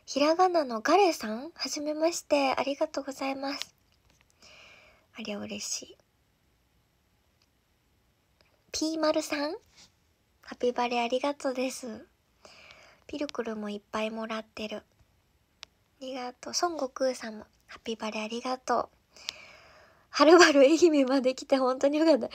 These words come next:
そうだよね。めっちゃ遠いもんね、猫プー。ありがとうやで、本当に。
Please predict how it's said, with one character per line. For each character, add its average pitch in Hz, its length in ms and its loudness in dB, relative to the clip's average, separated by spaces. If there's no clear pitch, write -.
そ 392 260 8
う 403 40 4
だ 294 100 8
よ 226 120 4
ね。 208 180 0
め 247 180 4
っ - 40 -8
ち - 80 0
ゃ 359 80 6
遠 403 220 8
い 403 60 6
も 220 180 2
ん 220 40 -8
ね、 214 160 -4
猫 214 280 -8
プ - 160 -8
ー。 - 100 -8
あ 196 100 -6
り 220 120 -4
が 247 140 0
と 262 140 -2
う 262 40 2
や 247 160 2
で、 214 120 0
本 202 260 -8
当 - 120 -12
に。 - 240 -16